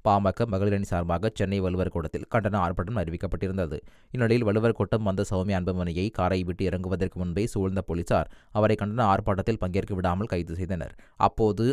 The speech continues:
அங்கு "ஆம் ஐ நெக்ஸ்ட், அடுத்தது நானா?" என்கிற வாசகம் அடங்கிய பதாகையுடன் சூழ்ந்திருந்த பாமக மகளிர் அணியினர் மற்றும் தொண்டர்கள் "நீதி வேண்டும், நீதி வேண்டும்" என கோஷமிட்டனர். இதையடுத்து, சௌமியா அன்புமணி உள்ளிட்ட பாமகவினரை போலீசார் கைது செய்து அழைத்துச் சென்றனர்.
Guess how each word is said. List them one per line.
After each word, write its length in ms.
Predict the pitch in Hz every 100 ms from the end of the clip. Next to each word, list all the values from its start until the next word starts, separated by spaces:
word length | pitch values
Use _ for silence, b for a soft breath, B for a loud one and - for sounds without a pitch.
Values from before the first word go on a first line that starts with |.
| -
அங்கு 400 | 110 104 107 -
"ஆம் 220 | 101 107
ஐ 120 | 107
நெக்ஸ்ட், 380 | 95 107 - 151
அடுத்தது 400 | - 95 101 104
நானா?" 320 | 87 87 98
என்கிற 420 | 101 82 90 95 85
வாசகம் 480 | 78 92 101 98
அடங்கிய 340 | 92 82 92 101 85
பதாகையுடன் 540 | 82 90 87 101 80 b b b
சூழ்ந்திருந்த 500 | - 123 120 117 110
பாமக 360 | 101 101 107 104
மகளிர் 380 | 92 104 104 95
அணியினர் 300 | 90 92 92
மற்றும் 320 | 90 - 131
தொண்டர்கள் 400 | 104 87 92 104
"நீதி 280 | 92 98 95
வேண்டும், 340 | 92 90 110
நீதி 260 | 104 92 95
வேண்டும்" 260 | 92 87
என 160 | 90 107
கோஷமிட்டனர். 640 | 95 92 82 87 90 76 - b b
இதையடுத்து, 380 | - 127 120 131 117
சௌமியா 240 | 107 120
அன்புமணி 240 | 104 104 101
உள்ளிட்ட 300 | 95 87 117
பாமகவினரை 600 | 101 98 98 92 92 95
போலீசார் 360 | - 92 98 104
கைது 280 | - 90 92
செய்து 260 | 92 92 113
அழைத்துச் 360 | 92 98 87
சென்றனர். 460 | 85 - 92 71 -